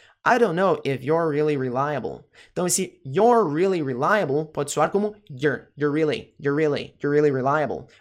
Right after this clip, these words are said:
"I don't know if you're really reliable." If you're really reliable. Uma pronúncia um pouco complicadinha, talvez, mas questão de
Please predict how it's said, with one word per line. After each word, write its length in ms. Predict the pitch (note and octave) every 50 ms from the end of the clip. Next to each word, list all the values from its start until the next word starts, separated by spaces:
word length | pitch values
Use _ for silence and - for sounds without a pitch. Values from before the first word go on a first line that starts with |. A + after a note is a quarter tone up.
| _ -
"I 40 | D#4+
don't 100 | F4 F4
know 140 | D4+ B3+ G#3+
if 80 | D#3 C#3
you're 120 | D3 C#3+
really 200 | D3 D3+ C#3+ C#3
reliable." 540 | C3 C3 B2+ C3 C#3+ E3+ D3+ G#2 D#2+ D#2 - - _ _ _ _ _ -
If 260 | D3+ D3+ C3 A#2+ C#3
you're 180 | C#3+ C#3+ C#3
really 360 | C3+ D3 D3+ C#3+ C#3+ C#3+ C#3+ C3+
reliable. 840 | B2+ C#3 C#3 C3 B2 B2 C3 C#3+ D#3 D3 B2 G2 F#2 F2+ - - _ -
Uma 100 | B2+ C3
pronúncia 320 | C#3 C#3 C#3+ D3 - F3
um 40 | D#3+
pouco 400 | - E3+ E3+ - G3 F#3+ F#3 - _ _ _ _ -
complicadinha, 920 | F#3+ F#3+ F3+ - F#3 F3+ F3+ - G3 F#3 F3+ D#3+ D#3 D#3+ F3 F3+ G3 G#3+
talvez, 680 | G#3+ A#3 A3+ G#3+ G3 F3+ F#3+ G#3+ - - - - _ _
mas 400 | - G#3+ F3+ G3 G#3+ G#3 - -
questão 360 | - - D3 C#3+ - D#3 F3 F3+
de 280 | D3+ F3 G#3+ - -